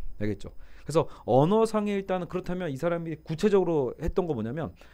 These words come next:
언어상의 혼란을 그러면 정리해보자. 그리고 깔끔하게 만들자. 청소를 해버리는 거예요. 예. 솔직히 여러분 우리가 현실을 살아가면서 얼마나 많은 단어를 번잡하게 많이 씁니까? 비슷한 말, 똑같은 의미를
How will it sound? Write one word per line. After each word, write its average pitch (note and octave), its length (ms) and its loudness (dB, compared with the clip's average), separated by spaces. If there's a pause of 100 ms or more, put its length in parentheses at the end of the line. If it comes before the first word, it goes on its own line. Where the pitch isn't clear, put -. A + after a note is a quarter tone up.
(140)
언어상의 G3+ 760 0
혼란을 A3+ 560 -2
그러면 D#3+ 320 -6
정리해보자. D3+ 560 -2 (460)
그리고 F#3+ 460 -6 (220)
깔끔하게 C4 540 -2
만들자. A2+ 440 -8
청소를 B3 440 0
해버리는 D#3 380 -4
거예요. F2+ 160 -10 (560)
예. F#2 180 -8 (1400)
솔직히 G3+ 280 0
여러분 E3+ 240 2
우리가 D#3 200 -2
현실을 F#3 240 -4
살아가면서 D#3 420 -4
얼마나 C#3 320 -4
많은 C#3+ 600 -6 (200)
단어를 B2+ 760 -4 (180)
번잡하게 F3 500 -6
많이 B2 260 -6
씁니까? A#2 480 -12 (400)
비슷한 A3 360 0
말, C3+ 100 2
똑같은 C#4 500 4
의미를 F#3 460 -2